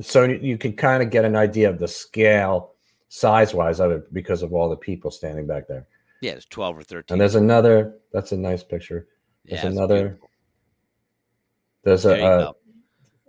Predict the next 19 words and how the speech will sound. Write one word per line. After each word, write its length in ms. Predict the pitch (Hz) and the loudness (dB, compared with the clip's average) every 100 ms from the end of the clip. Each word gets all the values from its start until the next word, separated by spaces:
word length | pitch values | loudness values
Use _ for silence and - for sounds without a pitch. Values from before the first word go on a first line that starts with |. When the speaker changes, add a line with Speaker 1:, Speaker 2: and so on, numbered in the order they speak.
| - | -20
Speaker 1:
there's 140 | - 95 | -12 -6
another 240 | 92 92 | -4 -4
picture. 360 | - 95 - 87 | -4 -4 -4 -4
The 80 | |
lighting's 440 | 95 101 101 98 - | 0 2 2 -2 -4
not 140 | 85 | -4
as 120 | 82 | -4
good, 240 | - 80 - | -2 -4 -2
but 280 | - - 120 | -6 -8 -2
Speaker 2:
No, 200 | 135 120 | -2 -2
'cause 140 | 98 | -6
that's 240 | 127 - | -6 -6
nighttime 520 | 123 131 - 110 92 90 | -6 -8 -8 -10 -10 -10
when 120 | 92 | -14
the 60 | |
tide 360 | 85 101 101 - | -10 -8 -8 -10
started 300 | - 95 82 | -12 -12 -12
coming 300 | 98 87 85 | -14 -14 -12
in. 200 | 76 | -14